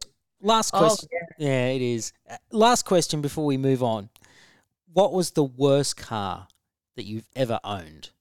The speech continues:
Speaker 2: Um, I did have a crap Toyota Corolla. So when my, so one of my favorite cars ever was that two thousand and one black Toyota Corolla that I,
Speaker 1: Mm.
Speaker 2: that I did drive around the country with, my little black beauty,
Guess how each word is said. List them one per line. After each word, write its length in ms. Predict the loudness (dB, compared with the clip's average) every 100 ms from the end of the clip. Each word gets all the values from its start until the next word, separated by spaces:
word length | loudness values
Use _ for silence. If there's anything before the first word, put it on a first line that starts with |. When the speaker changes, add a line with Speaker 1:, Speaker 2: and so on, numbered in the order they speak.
| _ _ _
Speaker 2:
Um, 600 | 0 4 6 6 4 2 0
I 180 | 0 0
did 360 | -2 -4 -4
have 340 | -4 -2 -4 0
a 320 | 0 0 -2 -10
crap 720 | -20 -20 -10 0 0 0 -4
Toyota 360 | -6 -2 -2 -4
Corolla. 480 | -4 0 2 2 -2
So 180 | 0 2
when 180 | 2
my, 360 | 2 2 0 -2
so 180 | -6 -6 -6
one 200 | 0 2
of 60 | 4
my 80 | 2
favorite 320 | 2 0 0
cars 240 | -2 -2
ever 220 | -2 -4
was 180 | -2 -2 0
that 200 | -2 -4 _ _ _
two 200 | -6 -4
thousand 440 | -4 -2 -2 -4 -6
and 100 | -4
one 220 | -4 -2
black 200 | -4 -4
Toyota 220 | -6 -8
Corolla 340 | -6 -2 -2 0
that 100 | 0
I, 100 | 0
Speaker 1:
Mm. 120 | -4 -14 _ -2
Speaker 2:
that 80 |
I 180 | 0 0 -4 -2
did 180 | -2
drive 220 | 2 2 2
around 160 | 0
the 40 | -2
country 360 | -6 -6 -4
with, 100 | -2
my 120 | -2
little 180 | -2 -2
black 260 | -2 -2 -4
beauty, 380 | -4 -2 -2